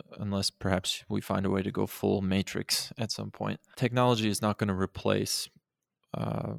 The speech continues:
the experience of being next to a physical object. But three D technology does give us different kinds of information,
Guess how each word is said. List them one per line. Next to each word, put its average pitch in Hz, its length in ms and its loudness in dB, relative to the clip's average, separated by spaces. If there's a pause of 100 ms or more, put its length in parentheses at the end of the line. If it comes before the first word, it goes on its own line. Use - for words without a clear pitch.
(280)
the - 100 -2
experience 104 640 4
of 98 120 0
being 107 320 4
next - 340 -6
to 101 320 -4 (520)
a - 60 -4
physical 101 400 0
object. 98 360 0 (140)
But - 380 4 (840)
three 165 380 -2
D 131 480 0
technology 104 580 2
does 113 380 4
give 107 240 2
us - 380 -2 (300)
different - 280 2
kinds 123 320 -2
of 101 100 -4
information, 101 800 -4